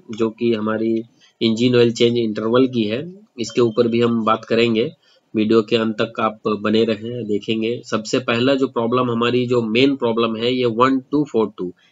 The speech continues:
ये red color में है friends, जो कि accelerator pedal की lever position sensor की है। उसके बाद है ज़ीरो वन थ्री टू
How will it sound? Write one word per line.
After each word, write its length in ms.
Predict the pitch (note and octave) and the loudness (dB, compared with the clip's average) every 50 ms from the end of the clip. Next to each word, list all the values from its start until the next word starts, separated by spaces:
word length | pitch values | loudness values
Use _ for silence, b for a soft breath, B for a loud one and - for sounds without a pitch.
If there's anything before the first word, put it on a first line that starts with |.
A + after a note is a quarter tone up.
| _ - A2+ | _ -4 0
ये 120 | A2 A2 | 2 2
red 260 | G#2 A#2+ C3 C3+ C3 | 4 4 4 2 2
color 260 | A#2+ B2+ B2 B2 A#2+ A#2+ | 0 0 2 2 2 2
में 120 | A#2+ A#2+ | 0 -2
है 120 | A#2 B2 | -4 -4
friends, 340 | B2 - C3 B2+ B2+ A#2+ - - | -6 -2 -2 -2 -2 -4 -6 -6
जो 180 | A2 A2+ A2+ A#2 | -4 -2 -2 -2
कि 220 | A#2 A#2+ B2 A#2 | -2 -2 -4 -2
accelerator 440 | - A2+ - - A#2 A#2 A2+ C3 B2 | -4 -6 -4 -4 -4 -4 -2 -4 -6
pedal 360 | A#2+ - A#2 A2+ A2+ A#2 A#2+ | -4 -2 -2 -2 0 -2 -2
की 280 | A#2 - D#3 D#3+ D3+ - C3 | -2 -2 -4 -4 -4 -4 -4
lever 280 | A2+ A2 A2+ A2+ B2+ B2+ | -2 -2 0 0 -2 -4
position 500 | B2+ - A#2 A2+ A2 G#2+ - A#2 G#2 G#2 | -4 -4 -6 -6 -6 -6 -6 -6 -6 -4
sensor 340 | - G#2 G2+ F#2+ - F#2+ F#2+ | -6 -8 -8 -8 -10 -14 -14
की 200 | - - G2 G2 | -12 -12 -10 -10
है। 100 | F#2+ G2 B B B B B B B B - | -12 -14 B B B B B B B B -6
उसके 260 | B2 A#2 B2 - C#3 | -6 -4 0 0 0
बाद 280 | B2+ B2+ B2+ C3 C3+ C3+ | 2 4 4 2 4 4
है 140 | C#3 C#3 C3 | 4 2 2
ज़ीरो 460 | A#2 A#2 A#2+ B2 B2 C#3 D3 D3 C3+ | 2 0 0 4 6 6 6 6 4
वन 320 | B2 C3 C#3+ D#3+ E3+ E3+ F3 F3 - - - | 4 4 4 2 0 -4 -8 -12 -18 -6 2
थ्री 160 | C3 C3 B2+ | 4 4 4
टू 240 | A2 F#2+ F2+ F2 | 4 2 -4 -6